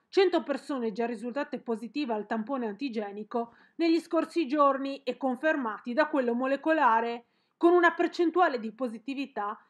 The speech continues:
del dieci virgola un per cento. Sono invece milleottocentoquattro i test rapidi realizzati in cui sono stati rilevati quattrocentottanta nuovi casi,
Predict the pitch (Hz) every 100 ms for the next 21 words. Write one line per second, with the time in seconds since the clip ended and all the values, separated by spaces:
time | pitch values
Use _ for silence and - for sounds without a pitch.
0 | _ 226 262 214 269 294 294 302 311 302
1 | 311 311 277 226 285 - 302 233 208 208
2 | 226 226 - _ - 359 392 359 285 -
3 | 285 269 311 320 240 - 277 254 240 254
4 | 254 240 262 240 262 247 320 302 269 226
5 | 247 262 262 247 240 247 262 285 277 196
6 | 233 226 226 254 233 311 302 262 233 240
7 | 226 247 254 269 277 359 349 285 - 339
8 | 320 - 330 311 - 277 269 254 247 240
9 | - 233 214 196 233